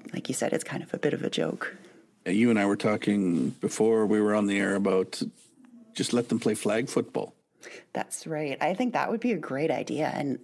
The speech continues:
Speaker 1: there's such an emphasis, I know, during the season with the N F L and partnerships with flag football and youth, you know, bring kids out, you know, have them play maybe against the professionals or figure out a way to make it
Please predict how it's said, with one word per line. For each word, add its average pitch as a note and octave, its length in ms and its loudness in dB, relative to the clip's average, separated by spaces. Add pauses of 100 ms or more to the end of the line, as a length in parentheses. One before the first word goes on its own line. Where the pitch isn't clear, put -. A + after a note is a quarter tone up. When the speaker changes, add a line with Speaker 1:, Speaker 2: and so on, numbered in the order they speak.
Speaker 1:
there's E3+ 200 0
such G#3 180 0
an E3+ 60 4
emphasis, D3 680 -2
I C#3 80 -2
know, C3+ 160 0
during D3 300 2
the D3 80 2
season E3 300 4
with D3+ 120 0
the C#3 100 0
N C3 100 -2
F D#3 160 -4
L D3 120 -2
and C#3 140 -4
partnerships - 600 -2
with F#3+ 120 -4
flag E3+ 260 -2
football E3 440 -2
and B2+ 140 -4
youth, A#3+ 360 0
you A3+ 120 0
know, G3 160 2
bring A3+ 260 2
kids A3+ 280 0
out, G#3+ 420 2
you F3+ 120 0
know, D3+ 60 -2
have E3+ 200 0
them F#3 160 0
play F#3 320 -2
maybe F#3+ 300 -2
against F#3 300 -2
the F#3+ 60 -6
professionals F3+ 640 -4
or F3 180 0
figure A#3+ 300 2
out G#3 100 2
a G3 60 0
way E3+ 180 2
to D#3+ 80 2
make D#3 260 -2
it - 180 -6